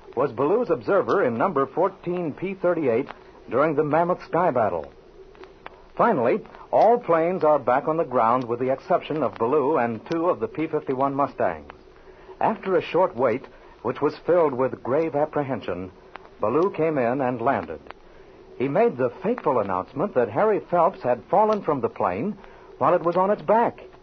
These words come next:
As Ballou finished speaking, the oppressive silence was broken by the ringing voice of Roy Phelps, who said,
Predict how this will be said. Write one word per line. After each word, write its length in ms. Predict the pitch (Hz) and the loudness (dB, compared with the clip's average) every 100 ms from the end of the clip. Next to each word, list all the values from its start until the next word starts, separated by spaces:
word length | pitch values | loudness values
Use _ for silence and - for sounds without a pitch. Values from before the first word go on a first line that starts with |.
| - - - - - - | -20 -20 -20 -20 -16 -2
As 160 | 127 131 | 0 2
Ballou 340 | 123 165 247 | 2 2 2
finished 380 | - 202 196 190 - | 2 0 0 -6 -8
speaking, 520 | - 160 101 143 214 - - - - | -4 -2 -2 -4 -6 -10 -20 -20 -12
the 140 | 87 90 | -6 -6
oppressive 540 | 92 - 185 - 170 123 | -4 -2 -2 -2 -8 -4
silence 400 | 139 131 127 147 | -2 0 -2 -2
was 160 | 107 - | -4 -2
broken 440 | 117 143 143 147 | 2 2 0 -2
by 200 | 107 95 | 0 0
the 160 | 95 87 | 0 -4
ringing 520 | 85 120 175 175 131 | -2 0 2 0 0
voice 340 | 135 160 175 | 2 2 2
of 160 | 151 131 | 0 0
Roy 380 | 95 135 175 170 | 2 4 4 4
Phelps, 420 | - 156 117 - | 4 4 2 -2
who 180 | 104 101 | -4 -2
said, 420 | - 151 123 107 | 2 2 2 -8